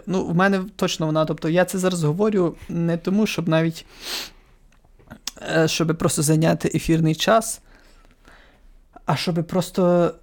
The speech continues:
себе запитати, чи воно в мене є, і, і все. І зараз я розумію, що воно в мене є. Е, це коли ти думаєш, що принципово нового досвіду вже не буде, е, що ти плюс-мінус якісь закони Всесвіту зрозумів,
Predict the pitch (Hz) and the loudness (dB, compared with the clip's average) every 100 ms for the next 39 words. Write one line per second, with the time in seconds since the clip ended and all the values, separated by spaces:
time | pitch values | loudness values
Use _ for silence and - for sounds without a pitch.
0 | - - 175 175 175 170 147 147 175 180 | -14 -6 -4 2 4 4 2 -2 -4 -4
1 | 165 175 165 - 180 165 170 165 156 208 | 0 0 0 -2 0 2 4 2 2 2
2 | 190 165 165 170 - - 165 147 156 175 | 2 0 0 -4 -6 -2 -2 0 0 0
3 | 180 160 175 - 160 160 160 160 156 156 | 0 -2 -4 -4 -4 -2 -2 -2 -4 -8
4 | 151 - - - - 170 - 160 165 156 | -10 -16 -20 -20 -10 -8 -6 -4 0 0
5 | 165 - 160 165 165 165 160 - 160 156 | 0 -2 -2 0 0 0 -2 0 2 2
6 | - - - - - - 170 165 170 160 | -2 -20 -20 -20 -18 -2 0 0 -2 0
7 | 185 208 180 170 156 165 160 170 160 143 | 2 4 2 2 2 2 0 0 -2 0
8 | 160 156 160 160 180 240 - _ _ _ | 2 2 0 0 0 0 -6 _ _ _
9 | _ _ - - _ _ - 156 160 160 | _ _ -20 -20 _ _ -10 0 2 4
10 | 165 - 170 190 185 - 165 156 156 - | 2 0 0 4 4 2 -4 -8 -8 -2
11 | 185 - 180 185 175 175 165 165 - - | 0 2 2 2 2 0 0 -2 -2 -4
12 | 151 139 160 - 180 170 160 156 - 170 | -4 0 -2 2 4 4 2 0 -2 -8
13 | - - 165 - 156 151 156 147 160 185 | -4 0 0 0 -4 -4 -4 0 2 2
14 | 240 - | -2 -6